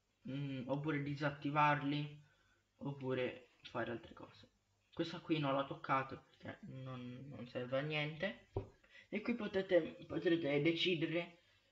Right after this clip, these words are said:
ehm, se, eh, volete che nel video, <coughs> nel video ci s-, ehm, verrà visualizzati quan-, quante pe-, quante persone hanno messo mi piace o non mi piace a questo video.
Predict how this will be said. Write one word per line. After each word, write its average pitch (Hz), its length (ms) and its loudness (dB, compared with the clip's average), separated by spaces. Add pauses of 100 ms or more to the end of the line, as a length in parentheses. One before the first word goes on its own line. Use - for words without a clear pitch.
(120)
ehm, 147 1000 4
se, - 840 6
eh, 135 240 0
volete 160 540 4
che 156 220 2
nel 165 260 0
video, 151 720 0 (1000)
<coughs> - 1000 0
nel 190 180 6
video 196 720 6 (800)
ci 175 180 0
s-, 147 120 -2
ehm, 147 640 0 (680)
verrà 156 720 8
visualizzati 165 880 6
quan-, 165 500 2
quante 165 320 0
pe-, 156 300 -2 (120)
quante 165 380 2
persone 196 600 2
hanno 233 300 2
messo 147 300 0
mi 170 140 0
piace 139 520 2
o 147 120 -2
non 165 140 0
mi 190 100 0
piace 135 300 0
a - 40 -8
questo - 320 -8
video. 127 360 -4